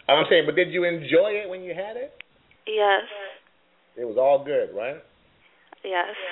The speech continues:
Speaker 1: Okay, so this, this is the deal. This is, this is the, this is the, this is the, the real part. The part, number one,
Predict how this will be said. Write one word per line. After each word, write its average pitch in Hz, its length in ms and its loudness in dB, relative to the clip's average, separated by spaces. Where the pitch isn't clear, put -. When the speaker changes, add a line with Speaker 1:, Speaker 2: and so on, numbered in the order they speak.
Speaker 1:
Okay, - 320 -2
so 107 80 -14
this, 156 100 6
this 165 120 2
is 175 120 -18
the 139 100 -2
deal. 110 200 -4
This 196 200 4
is, 202 140 -4
this 208 180 0
is 208 160 -6
the, 156 120 4
this 180 200 -4
is 147 160 -10
the, 127 160 -4
this 170 160 -6
is 160 80 -16
the, 117 280 -6
the 123 80 -2
real 120 280 4
part. 82 360 -4
The - 60 -6
part, 180 440 2
number 165 360 2
one, 151 220 0